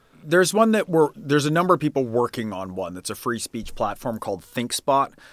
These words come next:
that I'm a contributor on. Marshall Herskovitz and I have a podcast. Jordan Peterson is on it.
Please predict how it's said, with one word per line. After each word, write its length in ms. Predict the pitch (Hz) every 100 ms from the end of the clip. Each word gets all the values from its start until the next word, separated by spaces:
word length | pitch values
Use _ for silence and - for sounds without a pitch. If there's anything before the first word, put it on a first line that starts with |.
| - _ _
that 100 | 127
I'm 140 | 123
a 40 | 117
contributor 680 | 120 113 127 113 110 101
on. 240 | 92 92 92
Marshall 400 | 127 151 - 123
Herskovitz 500 | 139 - 120 110 -
and 100 | 110
I 120 | 104
have 200 | 107 101
a 60 | 101
podcast. 880 | - 110 104 120 101 101 - -
Jordan 320 | - 135 131 113
Peterson 480 | 123 117 - 120
is 140 | 110 110
on 240 | 107 107
it. 260 | 107 101